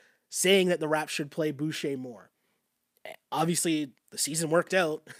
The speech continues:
<laughs> without them playing Boucher a lot, but the point remains that, hey, Boucher is doing work now.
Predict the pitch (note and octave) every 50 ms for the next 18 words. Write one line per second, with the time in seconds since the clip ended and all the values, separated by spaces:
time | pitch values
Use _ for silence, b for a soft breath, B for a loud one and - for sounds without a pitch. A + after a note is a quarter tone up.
0 | G#3 F#3+ - - - - - - C#3+ C#3 F#3+ A3 G#3 G3+ F#3 E3+ E3 F3 D#3+ D#3+
1 | D3+ C#3 B2+ D3 D3 C#3+ - - D3 C#3 B2+ C3 C3 B2+ B2+ - - C3+ C3+ C#3
2 | - - F3+ F3+ D#3+ E3+ E3 D#3+ F#3+ G#3+ G3 E3 D3+ D3 D3 - B B B B
3 | B B B B D3+ C#3 B2 A#2+ B2 - _ _ _ _ _ _ - E3 G3 F#3+
4 | B2+ - _ _ _ _ _ _ _ _ _ _ _ _ - D#3 F#3 F3+ - G3+
5 | D#3+ C3 F#2+ - _ _ _ _ _ _ _ _ _ _ _ _ - - - D#3+
6 | F3+ F3+ E3 E3+ F3+ F3 - D#3+ D#3+ D#3 A#2+ - -